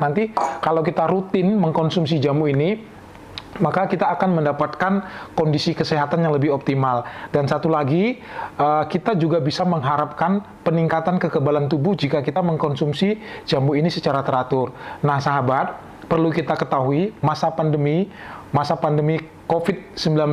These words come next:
belas ini, saya pikir mungkin kita nggak tahu, ya, sampai kapan ini akan berakhir. Jadi, kita memang harus mau tidak mau beradaptasi untuk merubah pola hidup kita.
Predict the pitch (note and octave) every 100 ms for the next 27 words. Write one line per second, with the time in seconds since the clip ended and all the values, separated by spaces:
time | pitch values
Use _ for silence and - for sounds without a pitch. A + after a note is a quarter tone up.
0 | D3 C#3 D3 E3+ A3 - - - D3 F3
1 | A3+ G3 F3 E3 F#3+ F3+ F3 G#3 G#3+ D#3+
2 | C3+ - E3 F#3 C#3 A#2 C3+ C#3 C#3+ C#3+
3 | C#3 C3+ C3+ C3 C3 B2+ B2 A#2+ B2 -
4 | - - - B2 E3+ F#3+ - - - D#3
5 | D3 G3+ G#3 E3+ D#3+ F#3+ - D#3 D#3 G#3
6 | - - - - D#3 D#3+ D3 C#3 D3+ G3
7 | D3 - D3 C#3+ - C#3 - F3 A3 -
8 | - D#3+ D#3+ A#3 - E3+ E3 C3+ F3 F#3+
9 | - - D#3+ D#3+ D3+ D3 D3 C#3+ B2+ A2+
10 | A2